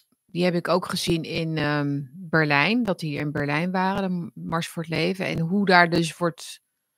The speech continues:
op wordt gereageerd door het establishment, hè, die daar dan, eh, statements over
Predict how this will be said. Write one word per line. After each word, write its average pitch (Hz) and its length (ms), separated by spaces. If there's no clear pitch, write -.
op 185 180
wordt 175 220
gereageerd 165 880
door 156 160
het 151 100
establishment, 151 720
hè, 185 140
die 170 140
daar 151 200
dan, 151 160
eh, 156 180
statements 170 880
over 143 600